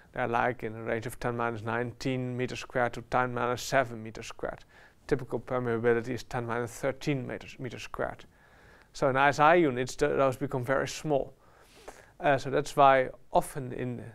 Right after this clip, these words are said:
uh, porous media another unit is used, the darcy. So the engineers also named after a unit. So a unit of one darcy is about ten minus twelve meters squared. So that means that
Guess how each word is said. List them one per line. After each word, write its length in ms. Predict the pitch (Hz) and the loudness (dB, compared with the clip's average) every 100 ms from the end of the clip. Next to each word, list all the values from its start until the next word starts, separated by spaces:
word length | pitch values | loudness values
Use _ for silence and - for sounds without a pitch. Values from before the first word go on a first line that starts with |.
| - | -8
uh, 140 | 127 117 | -4 -4
porous 320 | - 135 - | -2 -4 0
media 380 | 135 127 123 123 - - - | 2 6 4 2 -12 -20 -2
another 280 | 135 151 143 | 4 6 6
unit 480 | 117 143 151 139 | 4 0 2 -2
is 180 | 104 - | -6 -6
used, 420 | 120 110 - - | -6 -6 -12 -12
the 80 | 113 | -6
darcy. 680 | 113 120 120 - - 135 98 - _ _ _ _ _ | 2 6 6 2 -2 -2 -2 -14 _ _ _ _ _
So 240 | - - - _ _ _ _ _ _ 135 127 - - | -12 -12 -14 _ _ _ _ _ _ -20 -20 -18 -4
the 400 | 123 117 113 110 | -2 0 -2 -2
engineers 440 | 131 120 135 127 | -2 -2 -2 0
also 260 | 135 131 135 | 0 0 -4
named 260 | 127 127 | -2 -2
after 300 | - 120 - | -2 -2 -2
a 120 | 131 120 | -2 -2
unit. 580 | 113 143 151 113 110 - - - - | 0 4 4 0 -8 -18 -20 -20 -20
So 80 | - 131 127 | -18 -14 -12
a 120 | - | -8
unit 260 | 127 139 131 | 0 0 0
of 160 | 110 113 | 0 4
one 180 | 143 | 6
darcy 300 | 143 135 - | 6 2 4
is 100 | 127 | 2
about 280 | 120 123 120 | 4 2 2
ten 160 | 139 127 | 0 0
minus 260 | 123 123 | -2 -2
twelve 400 | - - 123 113 | -8 0 2 2
meters 260 | 123 117 123 | -4 -8 -12
squared. 520 | - 135 120 - - - - - - - | -6 -2 -2 -4 -16 -20 -20 -20 -20 -8
So 160 | - | -2
that 180 | 127 107 | -2 -2
means 260 | 127 135 127 | -4 -2 -2
that 220 | 117 | -4